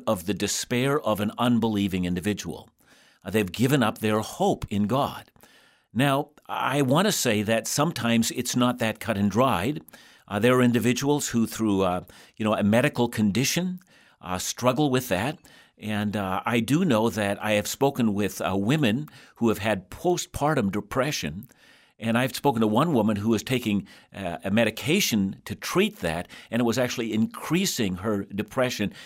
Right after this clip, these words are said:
And she told me that for the first time in her life, she actually was contemplating taking her own life. Now, I, I think we need to understand that God knows our weaknesses, and we have been talking about the fact that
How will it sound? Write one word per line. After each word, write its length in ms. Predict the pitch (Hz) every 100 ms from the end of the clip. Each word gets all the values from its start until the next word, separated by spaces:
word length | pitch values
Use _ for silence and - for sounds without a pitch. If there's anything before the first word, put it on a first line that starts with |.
| - -
And 120 | 110
she 160 | 180
told 220 | - 139 131
me 80 |
that 220 | 117 117 -
for 80 |
the 80 | 101
first 400 | - - 196 -
time 200 | 131 139
in 60 | 127
her 80 | 117
life, 300 | 98 95 - -
she 260 | - - 151 -
actually 440 | 175 - 170 165
was 180 | 143 135
contemplating 720 | - 120 117 113 110 101 104
taking 300 | 104 95 98
her 100 | 87
own 160 | 87 95
life. 440 | 127 110 - - _ - _ _ _ -
Now, 180 | 120 110 -
I, 140 | 127 -
I 100 | 135
think 400 | 135 185 202 143
we 120 | 139
need 240 | 135 139 139
to 120 | -
understand 840 | 117 113 104 - - 92 82 85 92
that 260 | 110 95 - - - - 104
God 400 | 117 143 160 123
knows 420 | 123 123 123 - -
our 240 | 104 107
weaknesses, 960 | 104 123 - 104 76 - - 76 - - _ - - - -
and 200 | 113 110
we 120 | 151
have 260 | 131 143 -
been 220 | 123 113
talking 400 | - 180 160 98
about 260 | 90 82
the 80 | 87
fact 360 | - 82 92 -
that 280 | 98 90